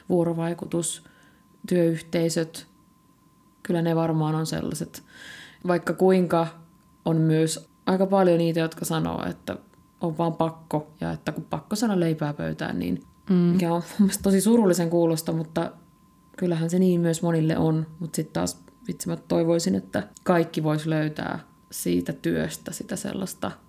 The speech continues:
Speaker 1: sitä tunnetta, että no mulla on joku merkitys. Ja ei sillä, että siis työ ei saa olla, se ei saa olla niinku koko elämä ja se ei oo, saa olla ainoa asia, mistä tulee joku semmonen ihmisarvo. Mitä mä selitän?
Speaker 2: Kyllä mä
Speaker 1: Tiedätkö?
Speaker 2: ymmärrän,
Speaker 1: Mm.
Speaker 2: mitä sä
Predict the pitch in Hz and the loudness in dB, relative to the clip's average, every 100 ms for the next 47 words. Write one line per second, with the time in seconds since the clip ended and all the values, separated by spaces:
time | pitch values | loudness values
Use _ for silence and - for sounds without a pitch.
0 | _ - 262 226 220 208 170 - 170 160 | _ -2 2 4 4 4 4 0 -2 2
1 | 185 190 185 165 170 180 175 160 160 - | 4 4 4 2 2 2 2 2 -2 -8
2 | - 107 - - - 254 226 247 220 - | -8 -8 -8 -4 4 4 6 6 6 2
3 | - 196 202 226 208 170 175 165 165 160 | 0 -2 2 4 4 4 2 2 2 0
4 | - - - - _ - - - 202 190 | -8 -20 -20 -20 _ -20 -20 -2 2 4
5 | 190 185 180 180 180 175 226 214 165 156 | 4 4 4 4 0 2 2 4 4 4
6 | 151 151 156 180 170 165 - 180 165 170 | 4 2 2 4 4 2 0 0 0 2
7 | 180 190 160 147 147 156 156 - 156 156 | 4 4 4 0 0 -2 -4 -2 0 2
8 | 156 156 156 156 151 151 151 - - - | 0 -2 0 0 2 0 -2 -12 -20 0
9 | 208 190 170 143 156 151 - - - _ | 4 6 6 4 0 -4 -6 -6 -8 _
10 | _ - _ - _ _ _ 190 185 160 | _ -20 _ -20 _ _ _ -2 0 -2
11 | 151 160 160 160 180 - _ _ _ _ | -2 -4 -4 -6 -10 -14 _ _ _ _
12 | _ - 185 226 226 196 170 - - 214 | _ -2 2 4 6 4 4 2 0 0
13 | 196 202 196 196 185 | 0 0 2 0 -4